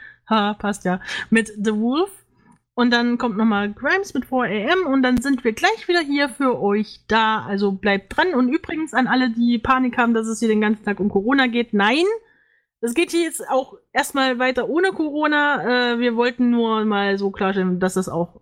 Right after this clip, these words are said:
seine lustigen Seiten haben kann. Okay, bis gleich und bleibt dran.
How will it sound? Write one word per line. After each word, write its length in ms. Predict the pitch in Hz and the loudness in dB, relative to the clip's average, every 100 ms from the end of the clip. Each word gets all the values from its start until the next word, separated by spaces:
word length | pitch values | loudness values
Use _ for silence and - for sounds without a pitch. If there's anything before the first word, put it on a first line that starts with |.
| _ - | _ -4
seine 420 | 311 349 349 339 | 0 0 0 0
lustigen 640 | 262 - 247 240 277 294 _ _ | -2 -2 -2 0 0 -2 _ _
Seiten 420 | - 214 208 226 | -2 0 0 0
haben 240 | 208 180 185 | 2 2 0
kann. 260 | 170 180 185 - - - - - - - | -2 -4 -8 -12 -14 -10 -10 -10 -6 -2
Okay, 400 | - 403 202 190 - | 0 0 -2 -10 -16
bis 260 | 233 370 - | -6 -4 -2
gleich 460 | 262 262 - - | -4 -4 -8 -10
und 140 | 226 254 | -2 -2
bleibt 240 | 262 - | -2 -4
dran. 300 | 190 202 208 | -6 -6 -12